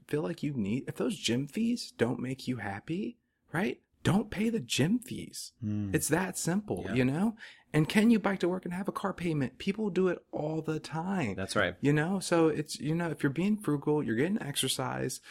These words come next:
Speaker 1: you know, maybe this is a blessing from your mom, you know? And I
Speaker 2: Mm-hmm.
Speaker 1: would, I would invite you to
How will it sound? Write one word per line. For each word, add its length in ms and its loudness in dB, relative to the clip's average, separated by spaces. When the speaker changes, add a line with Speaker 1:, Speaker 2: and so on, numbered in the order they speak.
Speaker 1:
you 100 -4
know, 80 -2
maybe 360 0
this 240 -6
is 60 -8
a 60 -4
blessing 500 -2
from 240 2
your 120 0
mom, 360 -6
you 180 -4
know? 200 -2
And 100 -2
I 100 -2
Speaker 2:
Mm-hmm. 80 -4
Speaker 1:
would, 220 0
I 100 0
would 280 -2
invite 460 0
you 320 0
to 720 4